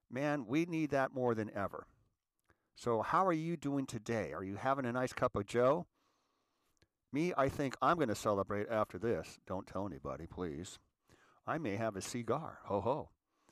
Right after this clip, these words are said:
it's so important, ladies and gentlemen, that you take time to relax,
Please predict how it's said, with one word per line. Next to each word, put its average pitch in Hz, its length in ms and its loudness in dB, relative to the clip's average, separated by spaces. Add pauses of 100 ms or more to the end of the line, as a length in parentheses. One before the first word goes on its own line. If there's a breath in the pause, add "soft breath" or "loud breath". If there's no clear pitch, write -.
(200 soft breath)
it's 113 140 -2
so 139 220 0
important, 165 460 -2
ladies 113 260 -2
and 110 100 -10
gentlemen, 113 320 -6
that 101 140 -4
you 113 120 -8
take - 260 -8
time 107 260 -8
to 98 80 -10
relax, 90 500 -12